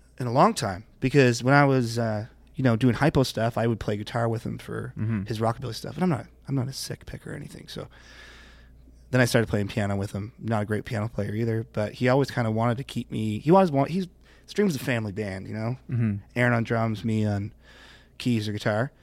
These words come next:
Speaker 1: So, uh, we kinda tried that out, and, uh, I'm just not good enough. But, uh, then I got really busy with the hypos, and he got really busy with his folk music, and
Speaker 2: Mm-hmm.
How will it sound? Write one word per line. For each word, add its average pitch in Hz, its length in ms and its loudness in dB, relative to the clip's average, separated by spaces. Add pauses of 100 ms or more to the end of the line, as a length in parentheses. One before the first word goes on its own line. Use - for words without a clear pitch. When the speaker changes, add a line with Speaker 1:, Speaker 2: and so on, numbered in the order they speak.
(240)
Speaker 1:
So, 113 400 2
uh, 101 240 -4 (480)
we 127 100 0
kinda 113 180 4
tried 98 280 -6
that 104 160 -6
out, 104 300 -6
and, 101 280 -8
uh, 104 160 -8 (180)
I'm 127 100 0
just 120 120 -4
not - 120 -10
good 107 140 -10
enough. 120 260 -14 (460)
But, 107 260 6
uh, 101 240 -2 (800)
then 131 100 4
I 135 40 4
got 120 120 0
really 127 140 6
busy 113 200 0
with 104 100 -6
the - 60 -12
hypos, 110 440 -4
and 107 160 -10 (560)
he 139 100 0
got 127 160 4
really 117 140 4
busy 104 240 -2
with 101 100 -6
his 104 100 -10
folk 127 280 0
music, 110 360 -12
and 110 100 -12
Speaker 2:
Mm-hmm. 110 220 -4